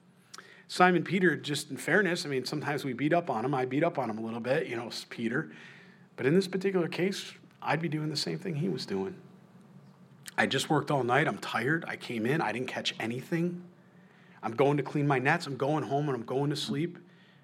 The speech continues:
And I'm gonna pray on the way home, "Lord, help me, 'cause I don't know how I'm gonna pay the bills. I don't know what's gonna happen with my wife, how things are gonna work out."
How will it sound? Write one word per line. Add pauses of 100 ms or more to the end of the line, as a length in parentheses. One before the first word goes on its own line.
(240)
And
I'm
gonna
pray
on
the
way
home,
"Lord,
help
me,
'cause
I
don't
know
how
I'm
gonna
pay
the
bills.
I
don't
know
what's
gonna
happen
with
my
wife,
how
things
are
gonna
work
out."